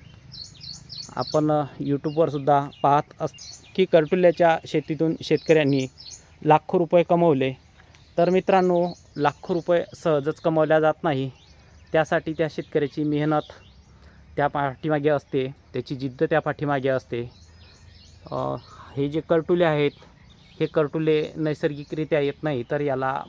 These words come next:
पोलन करावे लागते. त्याच वेळेस याला ही जी करटुले आहेत ही लागतात. रोज सकाळी उठून पोलन करणे आणि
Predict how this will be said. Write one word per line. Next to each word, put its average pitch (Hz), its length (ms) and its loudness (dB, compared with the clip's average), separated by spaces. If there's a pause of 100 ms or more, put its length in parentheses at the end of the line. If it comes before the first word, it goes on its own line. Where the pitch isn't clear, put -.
पोलन 147 300 0
करावे 151 320 0
लागते. 123 420 -6 (100)
त्याच 143 260 -2
वेळेस 147 420 -6 (140)
याला 139 460 0
ही 131 180 -6
जी 131 380 -8 (420)
करटुले 139 420 0
आहेत 131 300 2 (180)
ही 143 200 -4
लागतात. 123 380 -2 (840)
रोज 160 200 4
सकाळी 165 400 2
उठून 156 360 0
पोलन 147 520 0
करणे 151 400 2 (1120)
आणि 143 440 -2